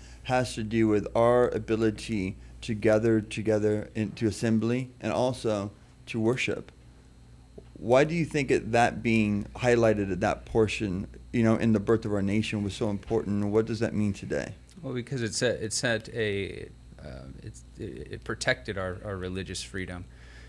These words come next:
Speaker 2: Um, and what we've seen is, I think, become very apparent as we've gone through this covid nineteen pandemic that our religious freedoms have been frin-, infringed upon.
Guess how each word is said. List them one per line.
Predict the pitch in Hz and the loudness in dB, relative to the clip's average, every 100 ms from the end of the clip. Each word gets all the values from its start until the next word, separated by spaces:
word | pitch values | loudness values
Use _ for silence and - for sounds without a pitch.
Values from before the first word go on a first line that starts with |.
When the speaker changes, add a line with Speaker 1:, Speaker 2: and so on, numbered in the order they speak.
| - | -10
Speaker 2:
Um, | - 104 95 | -4 -2 -2
and | 92 | -4
what | 98 98 | -4 -4
we've | 104 95 | -6 -6
seen | - 107 98 98 | -6 -4 -4 -4
is, | 92 90 85 - - - - - - | -4 -4 -6 -8 -10 -14 -18 -20 -12
I | 104 | -10
think, | - 101 90 101 - | -6 -6 -6 -12 -10
become | 107 - 101 | -10 -6 -6
very | 95 98 95 87 | -2 0 0 -2
apparent | - 101 101 92 - 95 | -4 -4 -2 -2 -6 -10
as | 95 95 92 | -6 -6 -6
we've | 90 | -8
gone | 95 85 90 | -6 -6 -6
through | 98 95 | -8 -6
this | 92 | -8
covid | - 95 87 90 | -6 -6 -6 -6
nineteen | 92 90 - 95 90 | -6 -8 -10 -10 -10
pandemic | - 90 85 90 90 - | -8 -8 -6 -6 -8 -6
that | 92 87 - - - - - - | -4 -4 -8 -16 -18 -18 -18 -4
our | 110 | 0
religious | 104 98 98 95 | 2 0 -2 -4
freedoms | - 104 92 92 92 | -4 -4 -4 -4 -4
have | 90 90 | -4 -4
been | 90 90 | -4 -6
frin-, | 90 - 98 98 | -6 -6 -6 -6
infringed | 95 - 104 101 - | -10 -6 -6 -4 -8
upon. | 85 78 82 | -8 -8 -8